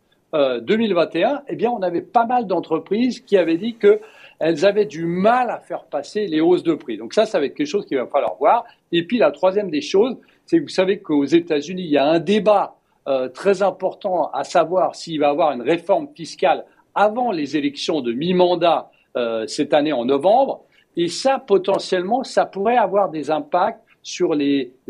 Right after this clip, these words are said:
anticipations des entreprises à investir ou non, parce qu'elles pourraient être plus gravement atteintes par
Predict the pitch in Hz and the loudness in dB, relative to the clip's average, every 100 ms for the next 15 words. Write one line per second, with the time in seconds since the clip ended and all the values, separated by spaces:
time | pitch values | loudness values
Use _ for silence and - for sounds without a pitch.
0 | 120 208 220 233 - 226 - 180 - 185 | -2 -2 0 -6 -6 -6 0 0 0 -6
1 | 151 160 202 208 202 170 160 - 226 233 | 0 2 2 0 0 -2 -4 -2 -2 -2
2 | - _ _ _ 202 226 240 214 202 - | -6 _ _ _ 2 2 2 -2 -6 -8
3 | 175 139 - _ _ _ 247 240 226 202 | -6 -6 -8 _ _ _ 0 2 2 0
4 | 220 269 _ _ _ _ - 170 - - | -2 -6 _ _ _ _ -2 -2 -2 0
5 | 196 214 - 170 - 151 151 151 185 180 | 2 2 -2 -4 -4 -2 -2 0 -2 -2
6 | - _ 208 208 151 143 160 151 165 160 | -8 _ -6 -4 0 2 2 0 0 0
7 | 147 143 143 - 156 123 - _ _ _ | 0 -4 -4 -2 -2 -2 -10 _ _ _
8 | - 175 156 117 | 0 2 2 -2